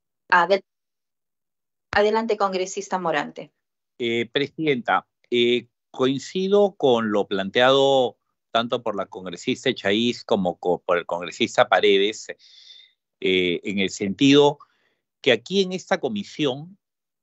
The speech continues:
Speaker 2: que es además de justicia, so-, don-, donde se ven temas meramente jurídicos,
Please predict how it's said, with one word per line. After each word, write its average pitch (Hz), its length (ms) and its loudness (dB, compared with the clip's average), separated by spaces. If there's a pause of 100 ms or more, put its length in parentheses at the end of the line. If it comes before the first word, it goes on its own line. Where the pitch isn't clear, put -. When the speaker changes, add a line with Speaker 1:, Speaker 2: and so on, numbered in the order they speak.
Speaker 2:
que 117 120 -6
es 110 140 -10
además 127 400 0
de 135 160 -6
justicia, - 840 -8
so-, - 260 -6
don-, 104 260 0
donde 104 260 2
se - 140 -10
ven 131 240 -2
temas 139 340 2
meramente 127 680 -6
jurídicos, 92 960 -8